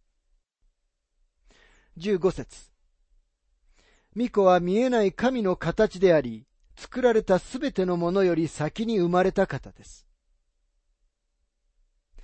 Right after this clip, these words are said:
キリストの神性を明らかにしている第一の身分証明は、主は目に見えない神の形であるということです。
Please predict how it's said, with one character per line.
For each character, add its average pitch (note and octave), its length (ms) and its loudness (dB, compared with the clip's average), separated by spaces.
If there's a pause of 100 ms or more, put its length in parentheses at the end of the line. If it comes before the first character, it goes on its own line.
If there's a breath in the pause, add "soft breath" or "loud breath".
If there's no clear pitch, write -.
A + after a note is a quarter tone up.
(280 soft breath)
キ A3 120 -4
リ B3 100 -2
ス - 60 -10
ト B3+ 120 -6
の G#3+ 140 0
神 A3+ 260 -6
性 A3 220 4
を F#3 220 6 (100)
明 A#3+ 80 0
ら B3 100 4
か A3 120 0
に F#3+ 100 -2
し - 100 -10
て F3+ 100 0
い F3+ 60 2
る D#3+ 180 -4
第 C4 200 4
一 E3+ 220 -10
の F3 120 -2
身 E3+ 160 -2
分 F#3+ 200 -2
証 E3 240 -4
明 D#3 220 -2
は、 E3 280 -2 (520 soft breath)
主 - 240 -6
は D3+ 300 4 (240)
目 A3+ 220 -2
に A#3 160 -2
見 F#3+ 220 0
え B3 140 2
な A3+ 140 2
い F#3 100 0
神 C4 360 -4
の F#3+ 160 0
形 F#3+ 560 -4
で G3+ 240 2
あ A3 120 2
る G3 100 -2
と F#3+ 140 -2
い G#3 100 -2
う A3 80 -2
こ C#3 140 -12
と - 100 -20
で - 120 -20
す。 - 200 -20